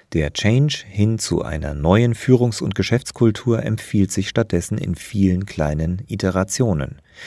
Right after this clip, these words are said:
mit einem Langzeitplan im Kopf. Das gibt Führungskräften Zeit, einzelne Maßnahmen zu prüfen, wieder zu verwerfen oder zu adaptieren.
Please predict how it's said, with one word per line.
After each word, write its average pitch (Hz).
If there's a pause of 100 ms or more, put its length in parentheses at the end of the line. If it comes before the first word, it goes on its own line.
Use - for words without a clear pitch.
(180)
mit 107
einem 123
Langzeitplan 78
im -
Kopf. - (720)
Das -
gibt 139
Führungskräften 135
Zeit, 76 (100)
einzelne 85
Maßnahmen 82
zu 113
prüfen, 101 (420)
wieder 71
zu -
verwerfen 73 (220)
oder 117
zu -
adaptieren. -